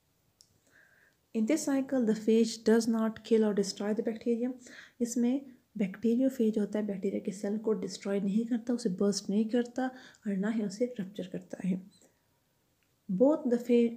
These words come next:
and bacterium live and multiply in a peaceful coexistence। दोनों जो होते हैं,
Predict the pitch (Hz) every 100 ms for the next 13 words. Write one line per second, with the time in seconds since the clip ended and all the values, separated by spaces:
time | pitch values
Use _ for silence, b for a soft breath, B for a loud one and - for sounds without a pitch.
0 | - 202 202 196 196 208 214 214 202 196
1 | 220 262 240 220 220 214 226 - 202 196
2 | 196 202 185 185 - 240 240 - 240 240
3 | - - 208 202 196 185 190 185 - -
4 | - - 180 214 220 247 254 B B B
5 | B - 226 - 226 220 226 226